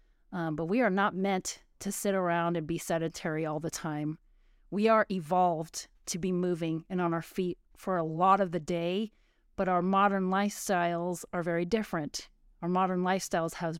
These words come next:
brought us to the desk, have brought us to a chair, have brought us into a car, have brought us into this position that we're really not meant to be in.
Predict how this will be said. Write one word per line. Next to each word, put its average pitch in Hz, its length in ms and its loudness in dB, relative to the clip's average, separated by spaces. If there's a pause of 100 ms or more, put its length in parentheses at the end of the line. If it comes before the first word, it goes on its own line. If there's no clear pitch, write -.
(140)
brought 190 240 4
us 190 120 -4
to 202 140 -2
the 170 100 -2
desk, 160 500 -4
have 151 280 -8
brought 185 180 2
us 180 180 -4
to 180 200 -4
a 170 60 -2
chair, 156 380 -4
have 151 180 -14
brought 170 200 0
us 170 140 -4
into 170 300 -4
a 156 40 -6
car, 156 380 -4
have 160 160 -4 (140)
brought 175 200 2
us 175 140 -6
into 170 580 -2 (600)
this - 440 -6 (120)
position 196 720 0
that 190 200 -2
we're 220 140 2
really 247 240 4
not 214 240 2
meant 196 200 0
to 185 80 -6
be 214 280 0
in. 170 200 -2